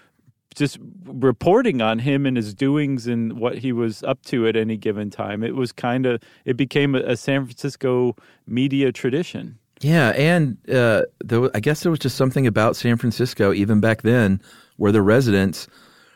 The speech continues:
Speaker 2: roundly were, I guess, probably kind of entertained by this guy,
Speaker 1: Mm-hmm.
Speaker 2: uh, and accepted him and revered him and embraced him as one of their kind of wacky locals.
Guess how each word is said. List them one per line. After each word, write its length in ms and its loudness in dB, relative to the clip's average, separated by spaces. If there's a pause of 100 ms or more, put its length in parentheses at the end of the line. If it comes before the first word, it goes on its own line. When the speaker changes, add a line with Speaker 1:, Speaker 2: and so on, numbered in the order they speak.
Speaker 2:
roundly 720 4
were, 540 2
I 100 -2
guess, 280 -2
probably 320 0
kind 220 -2
of 80 0
entertained 480 2
by 120 2
this 200 -2
guy, 400 2 (140)
Speaker 1:
Mm-hmm. 280 -6 (280)
Speaker 2:
uh, 480 4
and 360 4
accepted 580 2
him 260 4
and 240 4
revered 480 2
him 220 2
and 200 2
embraced 540 2
him 240 2
as 160 0
one 160 2
of 100 0
their 280 2 (400)
kind 160 0
of 60 0
wacky 320 0
locals. 560 0